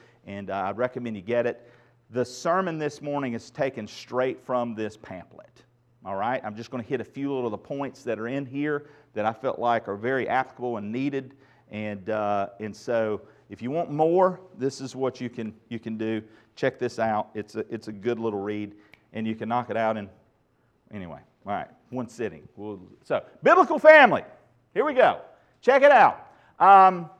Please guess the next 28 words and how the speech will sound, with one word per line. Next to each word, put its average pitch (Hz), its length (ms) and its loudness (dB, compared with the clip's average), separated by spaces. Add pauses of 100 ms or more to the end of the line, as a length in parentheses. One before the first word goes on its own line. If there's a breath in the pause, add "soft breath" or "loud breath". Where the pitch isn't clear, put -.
(120)
again, 170 380 2
here's 233 300 0
the - 80 -6
p-, 196 240 0
here's 240 180 4
the 214 80 -10
pamphlet. 226 340 0
If 165 60 -4
you 185 60 -10
didn't 214 180 -4
see 214 140 -6
it, 208 120 -12
couldn't 202 160 -10
see, 208 140 -10
your 180 140 -2
eyes 170 260 0
weren't 165 140 -10
that 160 140 -8
good, 147 140 -6
maybe 143 160 -8
that's 151 200 -8
good 143 160 -12
enough 143 200 -10
for 143 80 -14
you 135 100 -10
to 131 100 -20
see 123 260 -8
it. - 180 -12